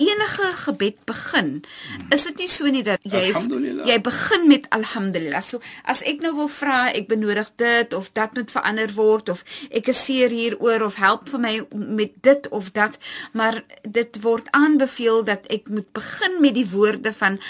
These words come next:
Speaker 1: Alhamdulillahi Rabbil Alamin en dan vra ek wat ek wil vra.
Speaker 2: Ja.
Speaker 1: Ek, dis altyd vir my baie lekker om af ook te eindig met Alhamdulillahi
Speaker 2: Dat
Speaker 1: Rabbil
Speaker 2: is,
Speaker 1: Alamin.
Speaker 2: nou, this is exactly wat ons praat van, Shaida.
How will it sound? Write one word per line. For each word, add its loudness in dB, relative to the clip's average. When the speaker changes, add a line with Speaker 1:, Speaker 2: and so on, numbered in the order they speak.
Speaker 1:
Alhamdulillahi 2
Rabbil -6
Alamin -2
en -2
dan 0
vra -2
ek -6
wat -6
ek -10
wil 2
vra. -2
Speaker 2:
Ja. 0
Speaker 1:
Ek, 2
dis 0
altyd 0
vir -2
my 0
baie 4
lekker 0
om -4
af 0
ook -4
te 0
eindig -4
met -6
Alhamdulillahi 0
Speaker 2:
Dat 0
Speaker 1:
Rabbil 2
Speaker 2:
is, 2
Speaker 1:
Alamin. 0
Speaker 2:
nou, 6
this 2
is 0
exactly -2
wat -6
ons -8
praat -14
van, -16
Shaida. -14